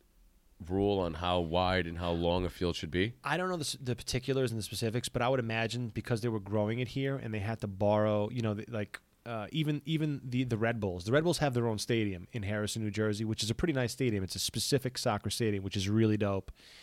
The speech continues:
Speaker 2: Even though if you're an N Y C F C fan and a Red Bulls fan, you hate each other, blah, blah, blah, blah, whatever the fuck. But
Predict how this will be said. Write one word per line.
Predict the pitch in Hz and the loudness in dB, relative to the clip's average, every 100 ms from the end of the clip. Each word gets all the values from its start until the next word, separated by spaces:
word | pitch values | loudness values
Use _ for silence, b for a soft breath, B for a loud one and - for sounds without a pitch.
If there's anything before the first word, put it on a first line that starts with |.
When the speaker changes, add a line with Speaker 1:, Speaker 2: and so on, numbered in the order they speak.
| B B | B B
Speaker 2:
Even | 131 113 | 0 2
though | 110 104 | 2 2
if | - | 0
you're | 110 | -2
an | 107 | 0
N | |
Y | 107 | -2
C | 101 113 | -2 -2
F | 104 | -2
C | - 113 | -2 -4
fan | - 107 107 | -2 -2 -2
and | 101 | -2
a | 98 | -2
Red | 98 | -2
Bulls | 104 - | -2 0
fan, | 104 101 | -2 0
you | |
hate | 95 101 | 2 2
each | 98 | 2
other, | 98 95 | -2 0
blah, | 101 | 0
blah, | 98 | 0
blah, | 98 | -2
blah, | 92 92 | -4 -4
whatever | 95 92 | -4 -4
the | 92 | -4
fuck. | - 92 - | -4 -4 0
But | 101 | 0